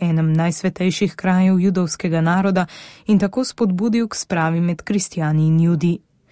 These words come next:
V špranjo v zidu objokovanja je odložil list papirja, na katerem je Boga prosil odpuščanje za trpljenje Judov. V Yad Vashemu se je spomnil na šest milijonov Judov, pokončanih v nacističnih taboriščih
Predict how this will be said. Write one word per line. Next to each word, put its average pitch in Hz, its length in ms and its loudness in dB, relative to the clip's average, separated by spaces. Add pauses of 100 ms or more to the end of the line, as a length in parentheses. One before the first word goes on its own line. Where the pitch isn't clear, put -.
(460)
V 208 100 2
špranjo 233 580 0
v 185 40 0
zidu 196 340 0
objokovanja 165 720 0
je 220 160 2
odložil 208 500 0
list 208 320 -2
papirja, 190 560 0
na 220 120 2
katerem 165 460 -2
je 160 100 0
Boga 160 300 -2
prosil 185 480 -2
odpuščanje 185 760 0
za 170 120 -4
trpljenje 160 680 -2
Judov. 160 380 0 (760)
V 180 160 2
Yad 160 320 -2
Vashemu 170 500 0
se 185 180 -2
je 156 80 -2
spomnil 180 520 0
na 170 220 0
šest - 480 -4
milijonov 185 540 2
Judov, 214 340 2
pokončanih 170 760 -2
v 185 60 0
nacističnih 175 840 -4
taboriščih 185 680 -2